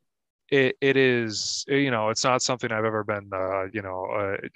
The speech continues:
again, it's not a hurdle. I have no respect for you is what my, my point is. Then you said something about your daughter.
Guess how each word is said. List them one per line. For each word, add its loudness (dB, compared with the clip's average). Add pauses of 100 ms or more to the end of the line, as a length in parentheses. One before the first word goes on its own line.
(100)
again, 0
it's -4
not 4
a 4
hurdle. 0
I 4
have 2
no 0
respect -2
for -12
you -8
is -8
what -8
my, -10 (120)
my -8 (120)
point -10
is. -10 (440)
Then 0
you -2
said 2
something 2
about 2
your 2
daughter. 2